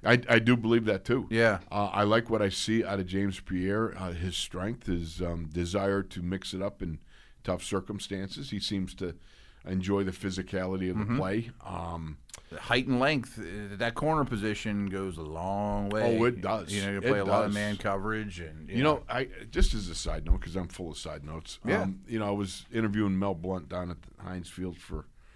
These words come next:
Speaker 1: uh, the Steelers on a, on a gig, and, um, you know, every time I see Mel, I just sit there and go,
Speaker 2: It blows
Speaker 1: "How?"
Speaker 2: me away every time I see it.
Speaker 1: It does,
Speaker 2: It
Speaker 1: uh,
Speaker 2: blows
Speaker 1: because
Speaker 2: me
Speaker 1: you
Speaker 2: away.
Speaker 1: look at this guy and, and you realize, okay, um, you know, it, it, he's, like, almost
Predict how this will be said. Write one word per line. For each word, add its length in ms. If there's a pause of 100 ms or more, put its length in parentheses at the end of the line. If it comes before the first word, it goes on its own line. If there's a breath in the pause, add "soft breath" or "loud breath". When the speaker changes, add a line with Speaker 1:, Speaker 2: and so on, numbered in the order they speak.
(300 soft breath)
Speaker 1:
uh, 280
the 80
Steelers 520
on 140
a, 140
on 80
a 100
gig, 460
and, 320
um, 300 (760)
you 60
know, 120 (200)
every 160
time 200
I 40
see 200
Mel, 340
I 80
just 200 (140)
sit 200
there 100
and 100
go, 60 (760 soft breath)
Speaker 2:
It 100
blows 220
Speaker 1:
"How?" 60
Speaker 2:
me 80
away 260
every 160
time 160
I 80
see 140
it. 80
Speaker 1:
It 100
does, 420
Speaker 2:
It 140
Speaker 1:
uh, 40
Speaker 2:
blows 200
Speaker 1:
because 260
Speaker 2:
me 100
Speaker 1:
you 80
Speaker 2:
away. 80
Speaker 1:
look 160
at 100
this 180
guy 420
and, 280
and 180
you 80
realize, 540
okay, 400 (360 soft breath)
um, 580 (200)
you 80
know, 100
it, 300
it, 220
he's, 220
like, 180
almost 500